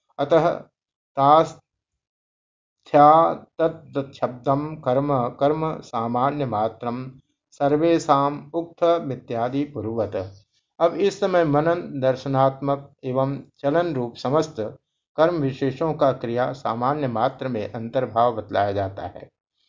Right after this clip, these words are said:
किस प्रकार? समस्त कर्म विशेषों का आत्मा शरीर सामान्य आत्मा है।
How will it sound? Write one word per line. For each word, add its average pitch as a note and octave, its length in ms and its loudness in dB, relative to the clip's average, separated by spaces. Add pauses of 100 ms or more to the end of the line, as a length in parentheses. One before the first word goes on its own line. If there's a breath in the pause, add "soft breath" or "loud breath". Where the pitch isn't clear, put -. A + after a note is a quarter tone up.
(180)
किस E3+ 140 -2
प्रकार? D#3 540 2 (380)
समस्त F3 380 2
कर्म D#3 240 2
विशेषों C#3 640 -4
का C3+ 420 2
आत्मा C3+ 540 -4
शरीर C3 500 -2
सामान्य B2 640 -4
आत्मा G2+ 380 -10
है। F2+ 280 -12